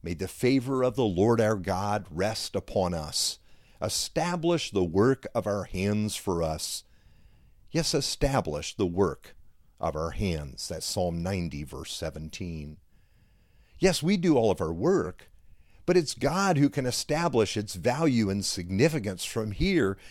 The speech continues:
even reaching into the coming kingdom as his plans and purposes are fulfilled in our world.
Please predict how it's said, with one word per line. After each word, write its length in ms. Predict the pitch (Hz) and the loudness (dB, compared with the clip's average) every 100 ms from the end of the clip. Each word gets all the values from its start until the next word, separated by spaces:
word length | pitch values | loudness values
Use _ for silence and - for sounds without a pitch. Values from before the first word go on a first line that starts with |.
| - | -14
even 500 | - 185 220 220 165 | -2 2 4 4 2
reaching 460 | 101 180 190 175 170 - | 2 2 0 -2 -4 0
into 300 | 151 180 156 | 0 2 2
the 120 | 160 | 0
coming 420 | - 131 143 135 | -2 -2 0 -2
kingdom 560 | 113 127 127 104 82 98 - - - | 2 4 4 0 -4 -8 -16 -20 -4
as 200 | 107 110 | -2 0
his 180 | 120 - | -2 -4
plans 560 | - 127 143 156 147 | -4 -2 0 0 0
and 180 | 139 117 | -2 -4
purposes 640 | - 117 - 85 - 85 87 | 0 -2 0 -6 -6 -8 -8
are 80 | |
fulfilled 800 | 85 - 85 - 147 113 78 78 - - - _ - | -8 -8 -10 -4 2 2 2 -4 -16 -20 -20 _ -14
in 160 | 85 87 | -8 -4
our 180 | 87 92 | 0 -2
world. 600 | 82 90 82 69 60 | -2 -4 -4 -4 -10